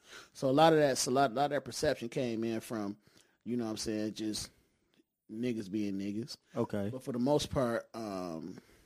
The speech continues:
Speaker 1: I wouldn't agree to that because you gotta think of, I mean, I wouldn't agree f-, f-, fully to it.
Speaker 2: Mm-hmm.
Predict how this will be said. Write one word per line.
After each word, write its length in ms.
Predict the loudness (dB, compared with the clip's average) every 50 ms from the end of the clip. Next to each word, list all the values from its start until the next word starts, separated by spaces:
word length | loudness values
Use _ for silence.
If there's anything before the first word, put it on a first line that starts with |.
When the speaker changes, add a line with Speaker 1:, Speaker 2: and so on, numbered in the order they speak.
| _ _ _ _ _ _ _ _ _ -20 -20 _ _ _ _ _ _ _ _ _ _ -20 -20 -20 _ -20 _ _ _ _ _ _ _ _ _
Speaker 1:
I 100 | -2 2
wouldn't 280 | 4 6 6 4 4 0
agree 220 | -2 0 2 2 4
to 60 | 6
that 220 | 6 4 4 4 0
because 600 | -2 -2 0 2 2 2 2 0 -2 -6 -10 -16 -18 -20 -20 -12 -6
you 80 | -4
gotta 180 | -2 -2 -2 -2
think 260 | -4 -4 -6 -4 -4
of, 120 | -6 -8 -6
I 80 | -4 0
mean, 140 | 0 2 4
I 80 | 4
wouldn't 260 | 6 6 6 4 4 2
agree 300 | 0 0 2 2 2 2
f-, 320 | 0 -2 -8 -12 -12 -12 -14 -14
f-, 220 | -14 -14 -14 -14 -16 -16
fully 400 | 4 8 8 10 10 8 6 2
to 260 | 0 -2 -2 -2 -4
it. 80 | -6 -8 _ -12 -10
Speaker 2:
Mm-hmm. 180 | -6 -4 -4